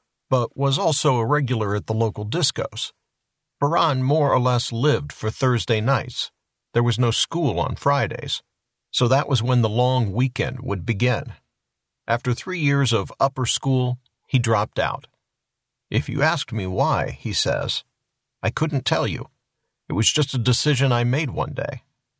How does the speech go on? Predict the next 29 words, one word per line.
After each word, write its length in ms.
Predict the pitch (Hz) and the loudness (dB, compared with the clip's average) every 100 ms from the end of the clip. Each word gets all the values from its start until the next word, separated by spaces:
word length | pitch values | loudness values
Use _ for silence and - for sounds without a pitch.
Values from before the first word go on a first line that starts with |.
| _ | _
Ferran 380 | 165 180 185 156 | 2 2 2 2
didn't 300 | 123 123 - | 2 2 0
leave 340 | 107 123 107 - | 2 2 2 -2
school 460 | - 170 101 85 | -2 2 2 0
with 120 | 85 | -2
a 60 | 78 | -4
plan. 480 | - 143 98 - - _ _ _ _ _ | -2 -2 -2 -6 -14 _ _ _ _ _
He 140 | - 123 | 0 2
wanted 320 | 104 120 113 | 4 2 0
to 80 | - | -4
play 320 | - 110 110 | -2 0 2
as 180 | 87 92 | -2 0
much 240 | 104 110 | 0 0
soccer 480 | - 113 98 - 90 | 0 2 0 -2 -4
as 120 | 78 | -4
possible 580 | - 135 135 123 120 127 - _ _ - | 0 0 0 -2 -4 -6 -8 _ _ 0
and 160 | 147 | 2
make 200 | 151 151 | 2 0
some 200 | - 139 | 0 2
money 280 | 135 135 - | 4 2 0
so 220 | - 110 | 0 2
he 100 | 104 | 2
could 180 | 110 110 | 0 -2
go 200 | 107 107 | 0 0
to 180 | 104 104 | 2 0
Ibiza 540 | 98 135 127 95 - | 2 2 2 0 -2
in 160 | - 107 | 0 0
the 80 | 110 | 2
summer. 440 | - - - - | 0 0 -2 -12